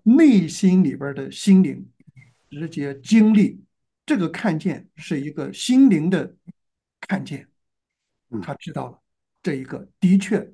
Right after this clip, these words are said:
Speaker 1: 就是旧约圣经所，他们的祖宗啊，他们的祖先的先知们所预言的弥赛亚。
Speaker 2: 嗯。嗯。
Speaker 1: 所以他决定跟随耶稣。
Speaker 2: 对。
Speaker 1: 所以他归荣耀给上帝，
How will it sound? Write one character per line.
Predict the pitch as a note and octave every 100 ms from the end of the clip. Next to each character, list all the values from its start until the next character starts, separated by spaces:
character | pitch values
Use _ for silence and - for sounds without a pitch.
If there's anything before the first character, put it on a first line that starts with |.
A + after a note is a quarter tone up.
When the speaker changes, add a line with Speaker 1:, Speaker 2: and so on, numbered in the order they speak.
| _
Speaker 1:
就 | F#4 A#3+
是 | D3+ - F3 - _ _
旧 | - F3
约 | D3
圣 | D3+ D3+
经 | C3+ C3
所， | C3+ C3 F#3+
他 | -
们 | D3
的 | D3
祖 | C#3+ C#3+ B2+
宗 | F3 E3 E3
啊， | C#3+ B2+
他 | D3+
们 | C#3+
的 | D3
祖 | C#3
先 | - D3+
的 | D3
先 | C3+ - G#3+ G3+
知 | G3
们 | E3+ B2 - - _
所 | - B2+ -
预 | F3+ B2
言 | G2+
的 | - - C3+ A#2 A#2 _
弥 | C#3 C3+
赛 | - -
亚。 | - - _ _ _ _ _ _ _ _
Speaker 2:
嗯。 | - A2
嗯。 | _ _ _ _ _
Speaker 1:
所 | - D#3
以 | B2+
他 | C3 C3+
决 | C3+ C3+
定 | C#3 C#3+ - _ _ _ _
跟 | C#3 B2+
随 | - B2+
耶 | - -
稣。 | - - _ _ _ _ _ - _
Speaker 2:
对。 | - - _ _ _ _ _
Speaker 1:
所 | - D3+
以 |
他 | C3 - B2+ - _
归 | C4 C4 B3+
荣 | G3 C#3
耀 | F3 D#3 G#2 _
给 | - B2 - _ _ _ _
上 | - - -
帝， | - -